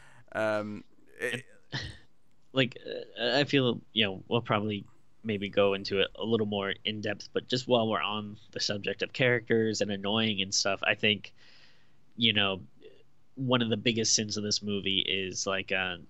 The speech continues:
Speaker 2: maybe the first thing is that you have, you know, uh, Laurie being so unlikable and stuff, and I think, you know, the next big, you know, horrible thing they do is, uh, they make Loomis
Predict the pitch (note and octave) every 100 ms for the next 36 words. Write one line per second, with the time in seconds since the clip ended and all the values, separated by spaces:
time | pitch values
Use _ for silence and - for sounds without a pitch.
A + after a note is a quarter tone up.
0 | - - - C#3+ C#3 C3 B2 A2+ - G#2+
1 | - G#2 G2+ G2 F#2 - G#2 G2 G2 F#2+
2 | G2+ - G2 F#2+ F2+ F#2 - - - -
3 | G2+ - G#2 - - D3 B2+ G#2+ G#2+ G2+
4 | G2 G2 F#2 F#2+ A#2+ A2 G2+ G2 - G2
5 | - G2+ G2+ G#2 A2 - - - B2 G2
6 | G2+ C#3 - - G#2 G2+ G#2 - - -
7 | - - - B2+ G#2 G2 C2 - - -
8 | - - - C#3+ C#3 C3 C#3+ C3+ C3 G3
9 | F3 D#3 - - - - D#3 E3 E3+ D#3+
10 | C#3+ E3 E3+ -